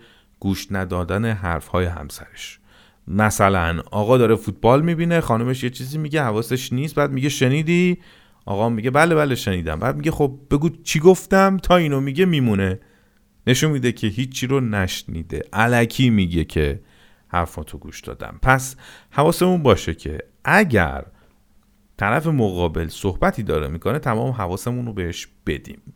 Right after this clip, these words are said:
اگر هم امکانش نیست، آقا مثلاً یه کار خیلی مهمی دارید با موبایلتون، بگید: «عذر می‌خوام ازتون، اجازه بدید من پاسخ این بنده خدا رو بدم یا کارمو با موبایل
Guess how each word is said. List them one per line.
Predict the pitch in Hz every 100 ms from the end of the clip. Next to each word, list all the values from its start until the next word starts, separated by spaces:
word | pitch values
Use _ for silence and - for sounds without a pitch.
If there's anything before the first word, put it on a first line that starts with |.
| _ _ _ _ _ -
اگر | 254 294 349
هم | 302 180
امکانش | 156 143 139 131 131
نیست، | 123 -
آقا | 147 175
مثلاً | 135 113 117 131
یه | 127 123 - _ _ _ _ _ _ _ -
کار | - 110
خیلی | 113 101
مهمی | 98 95 117 110
دارید | 95 92 87
با |
موبایلتون، | 95 92 101 117 131 139
بگید: | 131 127 -
«عذر | 139 107 85
می‌خوام | 78 73
ازتون، | 71 73 - 73 -
اجازه | 104 127
بدید | 127 113
من | 110 104 78 - - _ _ _ _ -
پاسخ | 95 90 113 113
این | 104
بنده | 90 85
خدا | 71 90 95
رو | 98
بدم | 90 104 98 87 82
یا | 85 85
کارمو | - 110 110 104
با | 90
موبایل | 90 85 90 92 90